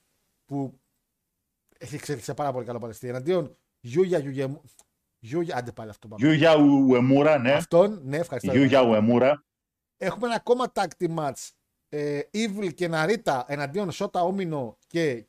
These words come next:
Speaker 1: Kiyo-, Kiyomi-, Kiyomi-, Kaito. <laughs> Kaito.
Speaker 2: Καβα-,
Speaker 1: Kaito.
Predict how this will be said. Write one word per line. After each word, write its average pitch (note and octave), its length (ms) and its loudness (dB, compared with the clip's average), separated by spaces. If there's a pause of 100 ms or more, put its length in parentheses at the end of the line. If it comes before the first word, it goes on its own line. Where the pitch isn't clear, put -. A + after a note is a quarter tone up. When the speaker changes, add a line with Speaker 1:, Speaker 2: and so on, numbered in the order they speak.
Speaker 1:
Kiyo-, D3+ 280 -4 (200)
Kiyomi-, D3 480 -4 (1200)
Kiyomi-, D#3 440 -4 (2000)
Kaito. F#3 560 0 (540)
<laughs> - 1160 -16
Kaito. C#3+ 320 -4 (240)
Speaker 2:
Καβα-, - 280 2
Speaker 1:
Kaito. C#3+ 100 -4